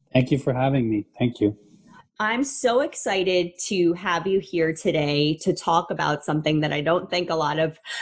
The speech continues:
Speaker 2: fitness professional and, and fitness industry people know a lot about. And actually, we're putting ourselves at danger when we're not educating ourselves about music,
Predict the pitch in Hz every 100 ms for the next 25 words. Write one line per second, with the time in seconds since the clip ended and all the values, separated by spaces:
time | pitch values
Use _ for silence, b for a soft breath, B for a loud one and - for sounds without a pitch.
0 | B B - - 220 190 185 - - 185
1 | - 175 165 - 175 160 160 156 160 -
2 | 175 156 147 - - - 180 180 - 175
3 | 170 - 180 160 - 190 147 160 160 165
4 | 160 160 160 156 151 147 143 143 139 139
5 | 139 139 - 165 156 151 147 147 - -
6 | - - 165 185 - 170 156 156 160 156
7 | 170 170 170 156 151 151 151 147 - 156
8 | 170 175 156 156 147 151 147 156 151 185
9 | 196 160 160 147 - 151 151 147 147 151
10 | 147 151 - B B B - 160 175 165
11 | 156 156 151 - 175 175 165 165 165